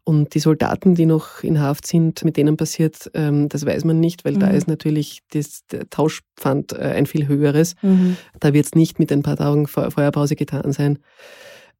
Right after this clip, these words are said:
Speaker 1: Ja, ob, also ob die Hamas sich auf das einlässt, weiß man nicht. Aber die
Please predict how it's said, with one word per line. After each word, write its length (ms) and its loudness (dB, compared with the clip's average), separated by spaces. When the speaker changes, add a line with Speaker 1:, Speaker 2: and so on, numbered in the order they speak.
Speaker 1:
Ja, 220 0
ob, 220 -2
also 200 0
ob 140 -2
die 140 4
Hamas 240 4
sich 160 -2
auf 60 -4
das 120 -4
einlässt, 640 2
weiß 280 0
man 200 6
nicht. 500 2
Aber 340 -2
die 160 -4